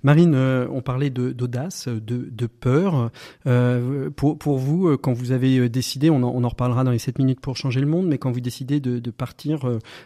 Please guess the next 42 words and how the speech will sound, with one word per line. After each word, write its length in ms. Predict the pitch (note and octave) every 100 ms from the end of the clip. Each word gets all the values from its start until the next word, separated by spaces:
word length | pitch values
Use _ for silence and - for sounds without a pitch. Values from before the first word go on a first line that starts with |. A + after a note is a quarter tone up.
| _
à 60 | B2
l'autre 160 | B2
bout 80 | B2
de 100 | C3
la 80 | B2
Terre, 400 | - C3 D3+ E3
euh, 320 | C3 B2 B2
c'est, 540 | B2 - C3+ C3 C3+ C#3
vous, 220 | B2 D#3
vous, 160 | C3+ E3+
d'abord, 240 | D#3 F#3+
vous 80 | F3+
considérez 640 | D3+ D3 C#3 F3 E3+ E3
que 60 | -
vous 160 | C3+ C3+
êtes 160 | -
audacieuse 540 | - D3 D3 - D#3+ F#3
par 160 | C#3
rapport 240 | C3 B2 C#3
à 40 |
l'annonce 280 | B2+ B2 C#3+
de 80 | C#3
la 80 | B2
maladie 320 | B2 A#2+ C#3+
que 40 |
vous 120 | B2+
avez 160 | B2 B2
eue, 160 | D3 A#3 - - _
ou 120 | C#3+
est-ce 180 | D3 -
que, 380 | - D3 D#3+ E3
euh, 800 | D3+ C3 C3 B2+ B2+ C3 C#3+ - G3
ou 160 | D#3 D#3
est-ce 140 | D#3+
que 120 | -
c'est 220 | C#3 -
quelque 300 | D3 D#3 -
chose 240 | D#3+ A3 G3+
qui 160 | -
s'est 160 | D3 E3+
finalement, 720 | - - E3 D3+ D#3+ F#3+ F#3
euh, 140 | D3